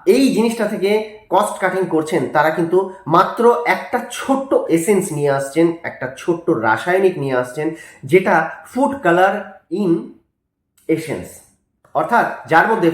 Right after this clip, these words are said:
ফুড কালারও থাকছে বা রঙও থাকছে এবং এসেন্স বা গন্ধও থাকছে, অর্থাৎ বিরিয়ানির গন্ধ এবং কালার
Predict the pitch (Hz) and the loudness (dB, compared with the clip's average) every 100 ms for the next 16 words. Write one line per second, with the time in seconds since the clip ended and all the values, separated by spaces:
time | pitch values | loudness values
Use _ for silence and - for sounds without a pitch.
0 | 175 208 - 127 131 208 208 196 - 226 | 0 -6 -4 0 2 2 0 -4 -4 -6
1 | 226 - - - 143 127 139 175 233 220 | -6 -12 -20 -4 0 0 2 2 2 0
2 | 196 196 226 165 151 185 190 - 156 202 | -2 -2 -2 0 0 0 -2 -4 -4 0
3 | 175 147 165 127 123 143 156 147 120 - | 0 2 0 0 -2 -2 -2 -4 -6 -4
4 | 117 160 139 127 131 165 165 123 135 170 | -4 -2 -4 -4 0 0 0 0 -2 -2
5 | 156 135 151 120 113 143 - | -4 -2 -4 -2 0 0 -2